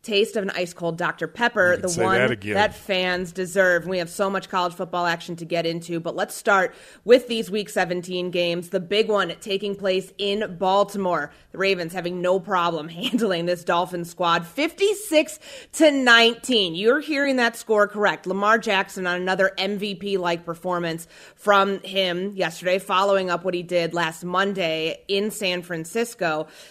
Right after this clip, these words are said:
Speaker 1: This is a team now that has locked up the A F C's number one seed, so the road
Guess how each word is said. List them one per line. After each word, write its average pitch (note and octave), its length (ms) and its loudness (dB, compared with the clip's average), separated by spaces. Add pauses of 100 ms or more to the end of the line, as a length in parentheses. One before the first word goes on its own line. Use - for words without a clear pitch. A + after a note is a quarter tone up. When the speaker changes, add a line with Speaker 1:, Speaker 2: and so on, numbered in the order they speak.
(200)
Speaker 1:
This C4+ 180 6
is C4 100 -4
a C4+ 60 4
team C4 280 2
now B3+ 220 8
that A#3 100 2
has G3 140 2
locked G3+ 320 2
up G#3+ 160 2
the G3 180 -4
A F#3+ 180 2
F F3+ 120 -2
C's F3+ 380 -6
number D#3+ 200 -4
one A3 360 2
seed, A3 440 -4
so G3 200 0
the F3+ 100 -2
road G#3 420 4